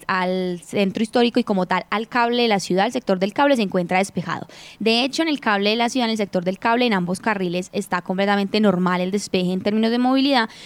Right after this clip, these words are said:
y únicamente es en el multicentro Estrella en donde se empiezan a presentar tráfico lento y tráfico detenido en ambos carriles.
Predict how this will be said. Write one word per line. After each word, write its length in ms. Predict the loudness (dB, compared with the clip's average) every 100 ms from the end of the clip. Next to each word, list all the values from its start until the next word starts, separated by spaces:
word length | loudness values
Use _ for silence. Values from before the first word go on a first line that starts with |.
| -4
y 100 | 0
únicamente 460 | 0 2 0 0 0
es 20 |
en 80 | 0
el 60 |
multicentro 480 | 0 -2 -4 -4 -2
Estrella 340 | 0 2 2
en 60 | 2
donde 160 | 2 0
se 80 |
empiezan 280 | -2 -2 -2
a 60 | 0
presentar 480 | 0 0 0 -2 -2
tráfico 460 | -6 -6 -4 0
lento 400 | 2 2 2 0
y 160 | 0 -2
tráfico 480 | 0 0 0 -2 0
detenido 460 | 0 0 2 2 2
en 80 |
ambos 260 | 2 0 -2
carriles. 480 | -2 0 0 0